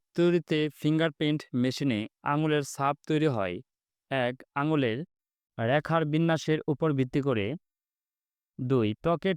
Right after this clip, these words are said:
টিস্যুর উপর ভিত্তি করে, তিন, ত্বকের নিচে রক্ত সঞ্চালনের শিরার উপর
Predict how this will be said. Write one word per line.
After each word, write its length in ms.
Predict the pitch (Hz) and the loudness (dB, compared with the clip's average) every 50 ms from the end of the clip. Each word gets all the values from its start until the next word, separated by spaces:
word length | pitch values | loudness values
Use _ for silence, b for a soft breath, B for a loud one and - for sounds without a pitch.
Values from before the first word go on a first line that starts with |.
| - _ | -4 _
টিস্যুর 340 | - 202 180 - 202 202 190 | -2 -2 0 0 0 0 0
উপর 280 | 170 170 - 143 120 123 151 | 0 0 0 0 0 0 0
ভিত্তি 340 | 151 131 131 127 127 - 147 | -2 -2 -2 -2 0 -2 -2
করে, 280 | 139 143 123 110 101 104 143 180 _ _ _ _ _ _ _ _ | 0 0 0 0 -2 -2 -4 -6 _ _ _ _ _ _ _ _
তিন, 160 | - 147 123 107 104 | -2 -2 0 0 -2
ত্বকের 420 | 104 - 165 170 156 - 190 190 180 196 190 - - | -2 0 -2 -2 0 2 0 2 0 0 -4 -4 -2
নিচে 320 | 127 127 147 156 - 185 180 | 2 2 2 2 2 2 2
রক্ত 320 | 147 131 139 - - _ 147 123 110 110 131 | 4 2 0 0 -2 _ -2 0 0 -2 -4
সঞ্চালনের 680 | - - 143 139 143 139 - 160 151 151 151 131 110 110 147 - _ _ _ _ | -6 -4 -2 -2 -2 -2 -2 0 0 0 0 0 -2 -4 -6 -10 _ _ _ _
শিরার 380 | - - - 139 143 151 156 156 | -18 -6 -2 0 2 2 2 2
উপর 240 | 151 - 135 113 | 0 0 0 0